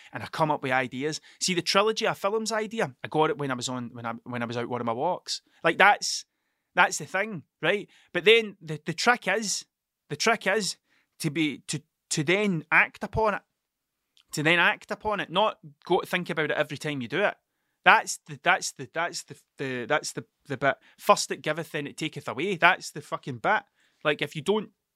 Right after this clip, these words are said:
act on it, then it doesn't fucking happen, right? But for certain fucking things, it really fucking helps, right? So, that's what the fucking, well, it's fucking was a, Jesus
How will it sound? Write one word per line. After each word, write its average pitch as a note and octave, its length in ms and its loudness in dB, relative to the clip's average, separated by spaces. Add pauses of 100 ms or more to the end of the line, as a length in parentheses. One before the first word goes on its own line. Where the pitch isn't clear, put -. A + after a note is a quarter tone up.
(160)
act F#3 340 2
on G#3+ 140 0
it, D#3 60 -4
then C#3 140 -4
it B2+ 80 -4
doesn't D3 260 0
fucking C#3+ 300 -6
happen, D#3+ 400 -6 (440)
right? E3+ 280 2
But D3+ 180 -4
for D3 140 -6 (100)
certain F#3+ 460 2
fucking D#3 320 -6
things, C#3 280 -4
it A#2+ 120 -10
really A#2 240 -6
fucking A2+ 320 -10
helps, C4+ 600 -2
right? A#3 360 2
So, F3+ 400 2 (960)
that's C#4 260 4
what A#3+ 60 -2
the D#3+ 60 -2
fucking, F3+ 340 -2
well, A3 260 -2
it's - 160 -2
fucking A3+ 380 -6
was F3+ 160 -4
a, D#3 80 -6
Jesus B3 720 -2